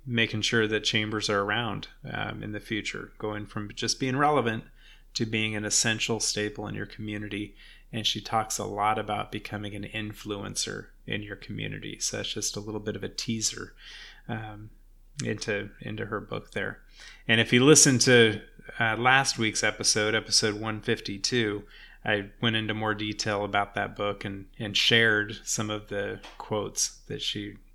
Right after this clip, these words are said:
had in the book that really impacted me. The number six lesson that I learned this year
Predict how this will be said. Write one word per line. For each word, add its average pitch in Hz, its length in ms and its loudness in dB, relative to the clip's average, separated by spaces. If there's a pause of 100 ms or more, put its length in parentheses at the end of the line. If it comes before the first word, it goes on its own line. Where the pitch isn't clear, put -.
had 110 260 -8
in - 60 -20
the 110 60 -10
book 107 300 -8
that 101 100 -6
really 101 460 -8
impacted 104 540 -6
me. 104 260 -12 (1600)
The 117 400 8 (140)
number 143 400 8
six - 800 6
lesson 151 500 6
that 151 120 6
I 151 80 10
learned 147 320 6
this 143 200 6
year 147 360 2